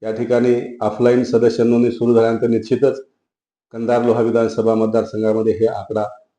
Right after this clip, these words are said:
जवळपास साठ हजाराच्या जवळ उद्दिष्ट पूर्ण करण्यापर्यंत जाईल, असा या ठिकाणी मला खात्री आहे.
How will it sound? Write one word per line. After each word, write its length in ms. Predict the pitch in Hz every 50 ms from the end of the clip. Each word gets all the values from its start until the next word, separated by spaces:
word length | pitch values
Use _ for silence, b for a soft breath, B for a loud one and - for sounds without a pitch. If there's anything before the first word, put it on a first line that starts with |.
| _ -
जवळपास 320 | 104 104 113 110 104 - -
साठ 160 | 107 107 107
हजाराच्या 440 | 110 107 104 104 104 101 104 104 98
जवळ 260 | 104 104 104 104 101 107 - _ _ _ _ _ _ _ _ _ _ _
उद्दिष्ट 340 | 113 107 113 120 117 - 123
पूर्ण 340 | - - 123 123 131 131 131
करण्यापर्यंत 560 | - 123 113 113 117 113 110 113 113 113 107
जाईल, 220 | 110 110 107 110 107
असा 420 | 104 - - 110 104 104 - - - _ _ _ _ _ _ _ - -
या 120 | 107 107
ठिकाणी 600 | 101 - 110 - 104 104 107 107 107 107 107 - _ _ _ _ _ _ _
मला 380 | 98 98 101 101 101 101 101 101 - _ _ _ _ _ _ _
खात्री 280 | 107 104 - 98 98 82
आहे. 220 | - - - -